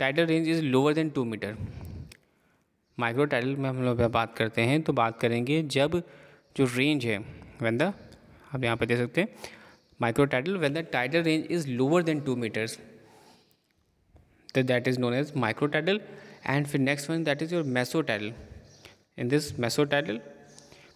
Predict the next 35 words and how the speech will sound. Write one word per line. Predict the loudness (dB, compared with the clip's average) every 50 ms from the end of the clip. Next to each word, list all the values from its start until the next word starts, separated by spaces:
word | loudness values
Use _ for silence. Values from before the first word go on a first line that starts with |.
| -20 -20 _ _ _ _ _ _ _ -6 -4
meso | 0 2
tidal | 2 2 2 2 2 0 -2
में | -2 -2 0
क्या | 2 4
होगा? | 4 4 4 4 2 -2 -4 -8 -14 -14 -14 -14 -12 -6 0
In | 4 6 6 6 6
meso | 6 4 2 4
tidal | 4 2 2 0 -2 -4 -6 -10 -14 -20 -20 -20 -4 0
the | 0 0
tidal | 2 2 0 2 2 0 2
range | 4 4 4 4
is | 2 0 0
between | 2 0 0 2 2 0 0 0 2
two | 4 6 8
meters | 8 8 6 6 6 4 4 2 2
and | 0 0 0 0 0
four | 4 4 4 4
meters, | 4 2 0 0 -2 -2 -2 -4 -6 -8 -8 -8 -8 -12 -16 -20 _ _ -20 -20 -20 -20 -20 -20 -20 -20 -20 _ _ -4
between | -2 0 2 4 4
the | 4 2 0 -2 -8 -2 4
two | 6 8 10
meters | 8 8 8 6 4 4 4
and | 4 2 4 4
the | 2 0 0 -4 -14 -20 -20 -18
four | -16 -4 2 4 6 6
meter. | 6 6 4 2 0 0 -2 -4 -8 -10 -10 -12 -12 -16 -20 -20 -20 -20 -20 -20 -20 -20 -20 -14 -8
And | -4 -2 -2
the | -2
third | 0 0 0 0 0 0 0
one | 0 0
is | 0 0 0 0
macro | 0 0 0 0 -2 -2 -2 0
tidal. | 2 2 2 2 2 0 -2 -4 -4 -2
Macro | -2 -2 -2 -2
tidal, | 0 2 2 4 4 2 0